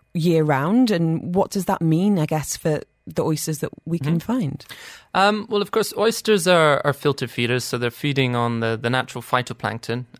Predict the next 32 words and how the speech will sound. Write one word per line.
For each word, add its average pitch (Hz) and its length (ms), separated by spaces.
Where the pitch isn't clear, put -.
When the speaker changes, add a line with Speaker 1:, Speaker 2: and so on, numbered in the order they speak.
Speaker 2:
um, 110 520
and 117 120
microalgae 117 760
in 120 260
the 107 80
ocean. 120 480
So 143 300
this 151 280
is 185 120
the 156 80
wonderful 131 320
thing 160 240
about 117 220
oysters, 113 400
is 110 160
that - 280
they're, 117 340
uh, 110 400
we're 127 160
not 139 180
feeding 131 380
them 117 140
a 107 60
pellet, 117 420
we're 131 80
not 123 160
feeding 117 360
them 110 120
anything, 117 420
they're 117 100
feeding 120 300
naturally. 120 420